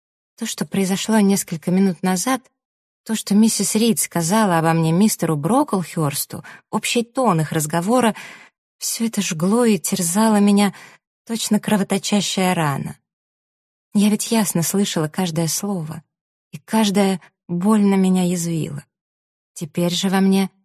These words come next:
закипало возмущение. Миссис Рид подняла голову от шитья, её взгляд остановился на мне, пальцы замерли. «Выйди вон,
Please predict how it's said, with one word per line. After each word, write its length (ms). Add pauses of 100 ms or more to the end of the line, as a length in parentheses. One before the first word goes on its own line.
(140)
закипало 800
возмущение. 840 (1400)
Миссис 420
Рид 320
подняла 360
голову 320
от 100
шитья, 600 (420)
её 160
взгляд 440
остановился 640
на 120
мне, 360 (340)
пальцы 480
замерли. 640 (1300)
«Выйди 340
вон, 420